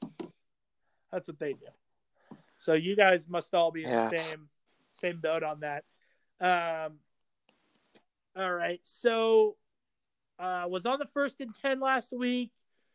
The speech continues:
Speaker 1: and you guys are still pumping out content over there. I, Patrick and I had a little conference call, and he told me about some of the episodes that were coming up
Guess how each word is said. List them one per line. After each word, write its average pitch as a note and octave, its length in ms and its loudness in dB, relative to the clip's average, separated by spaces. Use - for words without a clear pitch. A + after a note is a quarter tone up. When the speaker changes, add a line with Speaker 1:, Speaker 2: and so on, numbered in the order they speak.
Speaker 1:
and F#3+ 100 -8
you G#3 80 -2
guys G#3+ 360 4
are G#3 300 -2
still A3+ 320 0
pumping A3+ 380 0
out G#3+ 180 0
content G#3+ 460 -4
over G#3 240 0
there. G3+ 500 0
I, F3+ 240 -4
Patrick G#3+ 420 0
and G3+ 100 -4
I G3+ 140 -2
had G3+ 140 -2
a G3+ 60 -2
little G3 220 -4
conference G3 560 -4
call, G3+ 420 6
and E3 180 -2
he A#3+ 280 -2
told A3+ 520 6
me G3+ 320 -2
about F3+ 240 0
some G#3+ 240 -6
of G3+ 60 -10
the F#3 140 2
episodes F3+ 540 0
that E3+ 140 -4
were D#3 120 -12
coming F#3 400 -6
up E3 240 0